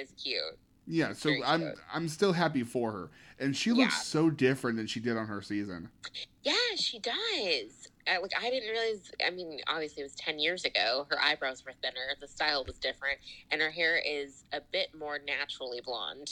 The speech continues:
Speaker 1: <laughs> than it was on the season.
Speaker 2: But it was just, like, her face.
Speaker 1: Mm-hmm.
Speaker 2: Her face seems different.
Speaker 1: She looked very sun-kissed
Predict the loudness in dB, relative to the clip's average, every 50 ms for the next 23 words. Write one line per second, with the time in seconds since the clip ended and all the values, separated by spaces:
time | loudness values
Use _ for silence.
0 | -8 -8 -10 _ -6 -4 0 0 2 2 2 2 2 2 2 -2 -2 -2 -4 -6
1 | -6 -8 -4 -2 -2 -2 -2 -6 -14 -18 _ _ _ -2 2 4 6 6 6 6
2 | 6 4 2 2 2 2 4 4 4 2 2 -2 0 2 4 6 6 6 4 2
3 | -2 -8 -10 -12 -16 _ _ _ _ _ _ _ _ _ _ _ -8 -6 -4 -4
4 | -2 -2 -2 -4 -6 -8 -12 _ 0 0 0 4 6 6 6 6 4 2 0 0
5 | 0 2 2 0 -2 -4 0 2 2 2 2 0 -6 -8 -8 -8 -10 -14 -18 _
6 | _ _ _ _ _ _ _ 2 2 4 6 6 4 4 2 2 2 2 2 0
7 | 0 2 2 2 2 0 -2 -2 -2 -2 -2 -4 -8 -12 -16 -14 -14 -14